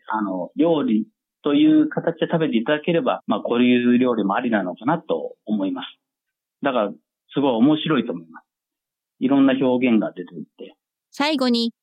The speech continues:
Speaker 2: よもださんがオーストラリアではこれが美味しいと思う食べ物を聞きました。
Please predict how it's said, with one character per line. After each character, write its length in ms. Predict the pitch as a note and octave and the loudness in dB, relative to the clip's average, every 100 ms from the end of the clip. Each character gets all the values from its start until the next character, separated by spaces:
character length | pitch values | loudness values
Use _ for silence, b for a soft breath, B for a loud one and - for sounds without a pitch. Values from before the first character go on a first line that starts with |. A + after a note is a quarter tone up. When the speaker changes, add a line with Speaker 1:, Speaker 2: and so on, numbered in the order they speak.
| - | -4
Speaker 2:
よ 100 | A#3+ | -2
も 120 | C4+ | 0
だ 120 | B3 | 0
さ 160 | A#3 G#3 | 0 0
ん 80 | |
が 200 | G3 G3 - _ - | 0 -2 -6 _ -4
オ 140 | G3 | -2
ー 40 | C4 | 0
ス 60 | |
ト 100 | - | 0
ラ 100 | D4 | 0
リ 100 | D4+ | 2
ア 60 | C#4+ | 0
で 120 | A#3 | 0
は 200 | G#3 G#3 - | -2 -4 -6
こ 140 | - | -2
れ 140 | F#3 B3+ | -2 0
が 180 | C#4+ - | -2 0
美 80 | |
味 120 | A#3 C4+ | 0 0
し 120 | - D4 | 0 -2
い 60 | - _ | -4 _
と 120 | A#3+ - | -6 0
思 240 | F#3+ C4+ | 2 2
う 40 | |
食 140 | A#3 G3 | 2 2
べ 100 | B3 | 2
物 300 | D4 C#4 - | 2 0 -2
を 60 | C4+ | -4
聞 140 | C4 | -4
き 140 | G#3 F3 | 0 2
ま 120 | F3+ | 0
し 80 | - | -2
た。 180 | F3+ | -4